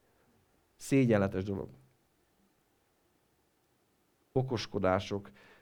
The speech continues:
Bocsánat, mindent, hagyjuk. Tehát szükség lenne arra, hogy megértsük, meghalljuk, hogy itt a kairosz idő, hogy megérd Isten szeretetét. Esélyünk nincs, hogyha a régi természet ezt bedugja a fülünket.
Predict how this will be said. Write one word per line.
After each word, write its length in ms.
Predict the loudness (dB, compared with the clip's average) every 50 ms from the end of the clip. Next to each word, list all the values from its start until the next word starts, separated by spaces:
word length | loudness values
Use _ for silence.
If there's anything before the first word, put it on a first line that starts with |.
| _ _ _ -20 -20 -20 -20 -20 -20 -20 -20 -20 -20 -20 -20 -20 -20 -20 -20 -20 -14
Bocsánat, 460 | -10 -8 -4 -2 -2 -2 -2 -4 -2 2
mindent, 340 | 2 2 2 2 0 -2
hagyjuk. 400 | -2 -2 -2 -2 -2 -8 -10 -14 -20 -20 _ _ _ _ _ _ _ _ _ _ _ _ _ _ _ _
Tehát 200 | -14 -14 -12 -14 -18 _ _ _ _ _ _
szükség 520 | -20 -6 0 2 2 2 2 2 2 4 6
lenne 240 | 6 4 4 4
arra, 220 | 6 8 8 8 6
hogy 120 | 4 4
megértsük, 520 | 4 4 4 6 4 4 2 2 -2 -6 -2
meghalljuk, 380 | -2 -2 -2 0 0 0 0
hogy 100 | 0 -4
itt 160 | -6 -6 -4
a 80 | -4 -4
kairosz 380 | 0 2 2 4 2 2 -2 -4
idő, 320 | -4 -2 -2 -2 -4 -6 -10 -20 -20 -14 -8
hogy 100 | -4 0
megérd 340 | 0 2 2 4 4 2 2
Isten 280 | 0 -4 -4 -6 -6
szeretetét. 640 | -4 -4 -4 -4 -4 -6 -8 -10 -10 -14 -14 -16 -20 _ _ _ _ _ -20 -20 -20 _ _ _ _ _
Esélyünk 500 | 2 2 2 4 4 4 4 4 4 2
nincs, 180 | 2 0 0 -2
hogyha 220 | -4 -4 -2 0
a 40 | 2
régi 240 | 2 2 2 2 0
természet 420 | 0 0 0 0 0 -4 -4 -6
ezt 140 | -6 -6 -2
bedugja 300 | -2 -2 -2 0 -2 -2
a 40 | -4
fülünket. 520 | -4 -6 -8 -6 -6 -8 -8 -12 -14 -14